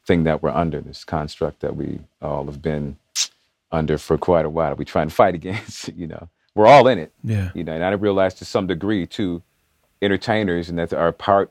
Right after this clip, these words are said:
Speaker 1: of, uh, we know there's, we have moments that we, that were used for distraction as well.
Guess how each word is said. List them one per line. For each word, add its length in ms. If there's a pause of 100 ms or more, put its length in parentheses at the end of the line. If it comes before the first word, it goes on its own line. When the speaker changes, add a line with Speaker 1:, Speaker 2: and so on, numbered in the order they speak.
Speaker 1:
of, 440 (500)
uh, 340 (180)
we 200
know 240
there's, 340 (140)
we 160
have 200
moments 360
that 80
we, 100 (340)
that 160
were 60
used 220
for 100
distraction 560
as 80
well. 200